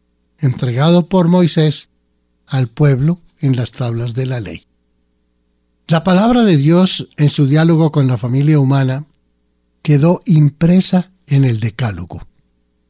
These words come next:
El Decálogo, todo un código que organiza la vida social. Algunos ven en el Decálogo solo una colección de prohibiciones.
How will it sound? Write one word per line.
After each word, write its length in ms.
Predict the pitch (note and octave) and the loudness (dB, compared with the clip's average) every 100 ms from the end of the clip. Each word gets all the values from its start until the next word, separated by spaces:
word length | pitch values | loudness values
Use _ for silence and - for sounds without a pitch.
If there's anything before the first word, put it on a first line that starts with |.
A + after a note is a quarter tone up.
| _ _ - | _ _ -2
El 200 | D#3 D3+ | 2 2
Decálogo, 640 | E3+ G#3 G3+ C#3+ F#2 F2 _ _ _ _ _ _ | 0 2 2 2 0 -12 _ _ _ _ _ _
todo 420 | D3+ E3+ F#3 F3 | 0 2 4 4
un 160 | F3+ | 4
código 720 | D3+ E3+ E3+ E3 D#3+ D3+ D3+ G#3+ _ | 2 0 4 4 4 2 0 -2 _
que 100 | D3+ | 2
organiza 680 | C#3+ B2 B2 A#2+ C#3 - D#3+ | 2 2 0 2 2 2 0
la 120 | C#3+ | 0
vida 280 | G#2+ G#2+ A#2 | -2 -4 -6
social. 380 | C3+ A#2+ F2+ - - - - _ _ _ _ _ _ | -6 -8 -10 -16 -20 -20 -20 _ _ _ _ _ _
Algunos 840 | - F3+ F#3 B3 B3 A#3+ A3+ - - | 0 2 2 4 4 2 0 -4 -6
ven 200 | F3+ G3+ | 0 2
en 160 | A3 G3 | 4 2
el 120 | D3+ | 2
Decálogo 640 | C#3+ - F3 F#3+ F#3 F#3+ | 0 0 2 2 2 2
solo 380 | - G3 F#3+ G3 | 2 2 2 2
una 340 | G3+ F#3 F#3+ | 2 2 2
colección 540 | E3+ E3 C#3 - E3 D#3+ | 2 2 2 2 2 2
de 100 | E3+ | 0
prohibiciones. 1160 | - - D3 A#2+ G#2+ G#2 G3 D3 D#2+ - - | -2 -2 0 0 -4 -4 0 0 -2 -14 -20